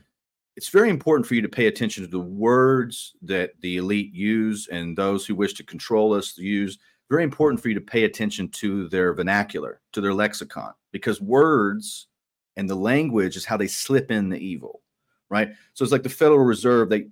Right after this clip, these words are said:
they, they knew that we didn't have a, a central bank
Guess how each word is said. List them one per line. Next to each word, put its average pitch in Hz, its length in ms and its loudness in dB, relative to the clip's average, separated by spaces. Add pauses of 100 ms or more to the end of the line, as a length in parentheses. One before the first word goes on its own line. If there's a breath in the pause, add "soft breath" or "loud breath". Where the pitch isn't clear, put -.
they, 113 120 -2
they 135 160 2
knew 165 460 2
that 113 220 -2
we 156 100 0
didn't 151 140 0
have 139 180 2
a, 110 180 4 (400)
a 110 80 -4
central 117 340 0
bank 92 360 0